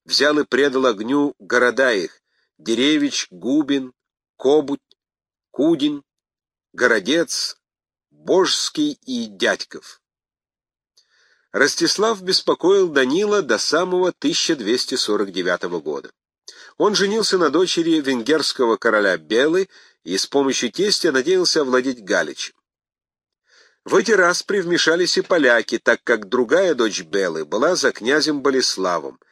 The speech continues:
На этом основании Данила помогал сопернику Болеславу Конраду,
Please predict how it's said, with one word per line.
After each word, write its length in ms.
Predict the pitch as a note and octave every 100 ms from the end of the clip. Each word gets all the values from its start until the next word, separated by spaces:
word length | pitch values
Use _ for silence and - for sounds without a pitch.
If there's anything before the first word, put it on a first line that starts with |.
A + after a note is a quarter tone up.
| _ _
На 100 | F#2+
этом 240 | C3 C#3+ C3+
основании 640 | B2+ B2 A#2+ C3+ C3 B2
Данила 500 | A2 A2 B2+ A#2+ A2+
помогал 560 | - A2+ G#2 F#2+ A#2+ A2
сопернику 640 | A2 G2 A#2+ G#2+ G#2 -
Болеславу 560 | F#2 F#2+ - A2+ A2 G2+
Конраду, 640 | - E3 D3+ F#2 D#2 D2